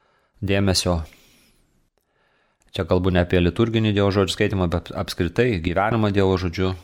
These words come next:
gilesnį Dievo pažinimą, kurio stokojama. Tai popiežius vieną sekmadienį, būtent trečiąjį eilinį metų sekmadienį, paskyrė Dievo žodžio gilesniam išgyvenimui,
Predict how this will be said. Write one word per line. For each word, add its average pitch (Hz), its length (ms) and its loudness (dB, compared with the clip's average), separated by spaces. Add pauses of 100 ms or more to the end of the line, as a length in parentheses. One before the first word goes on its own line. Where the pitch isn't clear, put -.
(220)
gilesnį 90 420 0
Dievo 87 160 2
pažinimą, 92 460 0 (1000)
kurio 98 240 -2
stokojama. 104 680 2 (420)
Tai 90 160 -2
popiežius 95 540 -2
vieną 92 320 -2 (180)
sekmadienį, 90 680 -4 (340)
būtent 85 320 -2
trečiąjį 87 540 -2 (1040)
eilinį 98 460 2 (580)
metų 90 400 0
sekmadienį, 98 560 -2 (480)
paskyrė 92 480 -2
Dievo 87 240 0
žodžio 92 400 0 (240)
gilesniam 82 480 -4
išgyvenimui, 92 560 -2